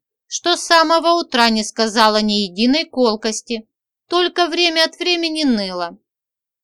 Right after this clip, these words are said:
«Ну, скорее, скорее!» А Шикамиру остался. Он проводил их до выхода и пожелал удачи со своим обычным хладнокровным видом. Но все равно было заметно,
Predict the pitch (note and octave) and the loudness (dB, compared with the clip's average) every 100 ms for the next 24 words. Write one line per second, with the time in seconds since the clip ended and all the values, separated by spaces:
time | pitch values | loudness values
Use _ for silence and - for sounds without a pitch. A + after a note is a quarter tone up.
0 | _ - F4+ F#4 - - F4 E4+ D4+ C4+ | _ -10 -6 -6 -4 2 2 4 2 2
1 | A#3 G3 G3+ - F4+ F#4 E4+ C4 A3 F#3+ | 2 0 -6 -6 -2 0 2 2 2 0
2 | F3 F#3 _ _ _ _ _ _ _ _ | -6 -14 _ _ _ _ _ _ _ _
3 | - D4+ D#4 E4+ D#4+ E4 E4 F4 D4 G#3+ | 2 2 2 -2 0 0 2 0 2 0
4 | G#3 - C4+ C#4+ C#4 - C4 B3+ _ _ | 0 0 4 4 0 -6 -6 -8 _ _
5 | _ _ D4+ D#4 C#4+ D4+ C#4+ C#4 A#3+ D#4 | _ _ 0 2 2 0 2 0 0 -2
6 | D#4+ C4+ G#3+ A#3 A#3 E4 E4+ B3+ G3 G3 | -2 -2 0 -2 0 -4 -4 -4 -2 -4
7 | A#3+ B3+ A#3+ B3+ B3 B3+ C#4+ C#4 G#3 G#3 | -4 -2 -2 0 2 2 0 -2 2 2
8 | G3+ - G#3 A#3+ - A#3+ A3+ A3 G#3 G3 | 0 -4 -6 -6 -4 -2 0 0 -2 -2
9 | E4+ - G#3 - G#3+ F#3 G3 B3+ D4+ C#4+ | -4 -4 -6 -4 -4 -4 -6 -2 0 2
10 | A3 F#3 G3 G3 F3+ F#3 _ _ _ _ | 0 -2 -6 -6 -8 -12 _ _ _ _
11 | _ _ - F4 F#4 F#4+ F#4 F4+ F4+ F#4 | _ _ -6 -6 -2 0 2 2 0 -2
12 | D#4+ C4 A#3+ A#3 A3+ A3+ A3 - A3 A3+ | 0 2 2 2 2 2 0 -4 -8 -8